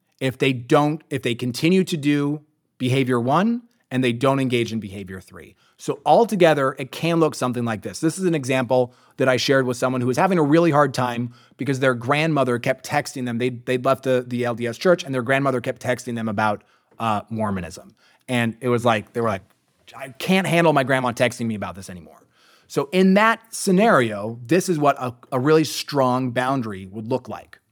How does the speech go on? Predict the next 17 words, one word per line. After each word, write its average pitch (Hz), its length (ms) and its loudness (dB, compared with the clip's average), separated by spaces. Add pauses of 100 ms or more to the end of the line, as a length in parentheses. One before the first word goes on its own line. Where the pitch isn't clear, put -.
(960)
"Grandma, 139 440 2 (1040)
when 139 260 2
you 214 140 4
text - 480 -2
me 123 360 -10 (200)
about 127 400 0
keeping 190 360 2
the 208 100 2
commandments," 131 800 -6 (340)
right, 135 260 -6
the 123 100 -4
behavior, 120 680 -2 (720)
"it 156 180 2
makes 151 400 0
me 220 160 2
feel 123 320 0
disrespected 175 1160 0